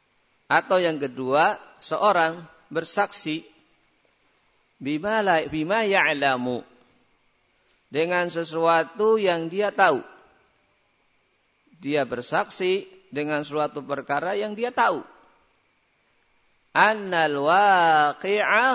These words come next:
khilafuhu. Bahwa kenyataan, bahwa al-waqi', kenyataan itu khilafuhu, berbeda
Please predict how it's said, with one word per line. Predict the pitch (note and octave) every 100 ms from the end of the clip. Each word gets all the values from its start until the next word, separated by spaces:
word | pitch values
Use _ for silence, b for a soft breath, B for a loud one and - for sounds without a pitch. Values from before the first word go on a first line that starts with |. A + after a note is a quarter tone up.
| G#3
khilafuhu. | G#3+ G3+ F#3 E3 C#3+ B2+ C#3+ C#3+ D#3 C#3+ A#2 - - _ _ _ _ _ _ _ _ _ _ _
Bahwa | C3+ D3 D#3 D3
kenyataan, | D#3+ D3+ D3+ C#3+ C#3 C3 C#3+ F3+ A3 - _ _ _ _ _ _ _ _ _ _ _ _ _
bahwa | C3 C#3+ C#3+ C#3+ C#3 C3 B2
al-waqi', | - B2+ B2+ E3 F3 D3 - E3+ A3 - - -
kenyataan | D#3 D#3 D3 D3 - C3
itu | C3 C3 F#3 A#3+ B3+ - _ _ _ -
khilafuhu, | F3+ A#3 F#3+ D#3 C#3+ B2+ G#2 - _ _ -
berbeda | D#3+ E3+ G3+ D3+ A2